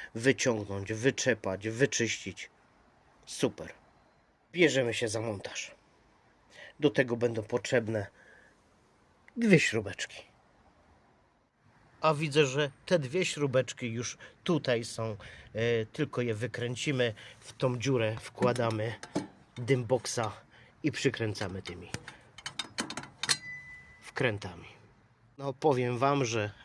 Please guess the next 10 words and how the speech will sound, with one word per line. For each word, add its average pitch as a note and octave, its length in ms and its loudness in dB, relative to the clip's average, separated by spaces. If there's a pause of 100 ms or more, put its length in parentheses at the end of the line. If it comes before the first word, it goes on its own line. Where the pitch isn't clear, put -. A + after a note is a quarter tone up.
(180)
podczas A#2 360 -2
montażu B2 440 -2
ta A#2+ 120 -6
wędzarnia A#2+ 500 0
zaskakuje A2 520 -4
mnie G#2+ 120 -4
coraz G2 300 -6
bardziej. F#2 440 -8 (840)
Tutaj A#2+ 220 -8
takie A#2 380 0